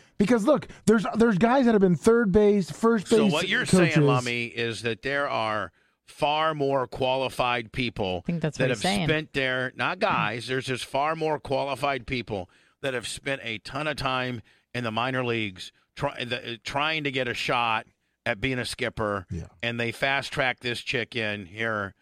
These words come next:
Speaker 1: f-
Speaker 2: because she's, you know,
Speaker 3: A
Speaker 2: got a
Speaker 3: chick.
Speaker 2: vagina.
Speaker 1: Her first, well, I mean, I guess her first, her first real job in, uh, for, like, anything was a hitting coach,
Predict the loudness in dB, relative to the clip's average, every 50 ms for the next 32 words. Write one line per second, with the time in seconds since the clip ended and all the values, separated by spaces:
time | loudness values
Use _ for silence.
0 | _ _ _ _ _ -2 0 0 0 2 0 0 0 2 0 0 -2 -4 -8 -10
1 | -10 -8 -6 -4 -4 -4 -4 -6 -8 -10 -8 -6 -4 -2 -2 0 0 -2 -2 -2
2 | -2 0 0 0 0 0 0 -2 -2 -2 -2 -4 -4 -6 -10 -12 -8 _ 0 2
3 | 2 2 2 2 2 2 0 0 0 2 2 4 4 4 4 2 2 2 0 0
4 | -2 -6 -8 -6 -4 -4 -2 0 0 0 0 0 0 2 4 4 4 2 4 4
5 | 4 4 4 2 0 0 2 2 4 4 2 4 4 2 4 4 2 4 4 4
6 | 6 6 4 4 2 2 4 4 4 4 4 2 2 0 -4 -14 -20 -20 -20 _
7 | _ 0 2 2 2 2 2 2 4 4 4 4 4 2 2 0 0 0 2 4
8 | 4 2 0 -2 -4 -6 -6 -6 -4 -2 -2 0 2 2 2 4 4 4 2 2
9 | 4 4 4 4 4 4 2 2 2 2 2 2 0 -2 -4 -8 -14 -14